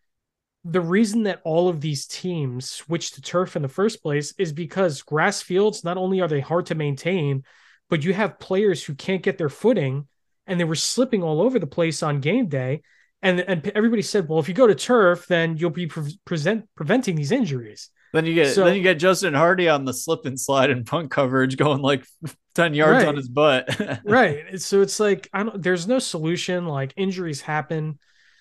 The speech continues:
Speaker 1: Uh, th-, the, the split film turf, whatever they use, is gonna be, is,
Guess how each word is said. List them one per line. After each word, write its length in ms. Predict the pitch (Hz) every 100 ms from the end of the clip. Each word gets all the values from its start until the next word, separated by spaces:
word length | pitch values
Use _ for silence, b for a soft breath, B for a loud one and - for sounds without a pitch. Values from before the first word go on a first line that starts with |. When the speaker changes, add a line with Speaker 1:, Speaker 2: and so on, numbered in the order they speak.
| _ _
Speaker 1:
Uh, 260 | 165 147 131
th-, 140 | 175 196
the, 260 | 156 151
the 160 | 147 139
split 280 | - 180 -
film 280 | 185 160
turf, 320 | 139 165 156 160
whatever 240 | 151 147
they 80 | 143
use, 260 | 139 139
is 120 | 131 131
gonna 180 | 147
be, 380 | 131 135 127 123 156 _
is, 600 | 175 143 131 - - -